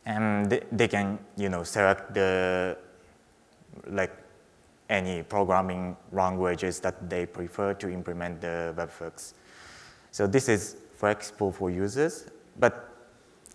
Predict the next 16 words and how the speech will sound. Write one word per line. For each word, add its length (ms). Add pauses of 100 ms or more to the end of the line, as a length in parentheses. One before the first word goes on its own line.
(300)
it 260
has, 560 (100)
uh, 180
certain 380
downsides 560
as 120
well. 440 (640)
So, 560 (1160)
uh, 1000
the 380 (120)
overhead 560 (240)
and 340
the 80
lack 260
of 240
functionalities. 920